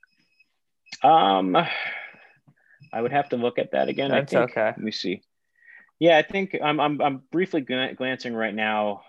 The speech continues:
Speaker 1: at my files. I think it was around fifty thousand megabytes or something like that. It did cut it down quite a bit 'cause behavior analysts represent, as a whole,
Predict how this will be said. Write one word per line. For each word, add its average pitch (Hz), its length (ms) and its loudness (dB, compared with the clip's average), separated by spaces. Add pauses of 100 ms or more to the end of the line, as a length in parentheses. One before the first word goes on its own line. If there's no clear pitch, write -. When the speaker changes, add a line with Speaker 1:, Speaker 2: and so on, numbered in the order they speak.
Speaker 1:
at 104 100 -8
my 104 160 -4
files. 107 320 -4
I 139 60 -6
think - 160 -12
it - 40 -6
was - 140 -4
around 101 300 -2
fifty 110 300 -6
thousand 95 440 -6
megabytes 87 480 -6
or - 60 -10
something 92 260 -8
like 92 80 -8
that. 113 180 2
It 131 160 4
did 156 200 4
cut 139 180 4
it 110 80 2
down 104 180 -2
quite 95 200 0
a 90 40 -6
bit 87 220 -6
'cause 139 120 -4
behavior 214 300 4
analysts 123 280 2
represent, 110 560 -4 (160)
as 107 100 -4
a 107 80 2
whole, 117 460 2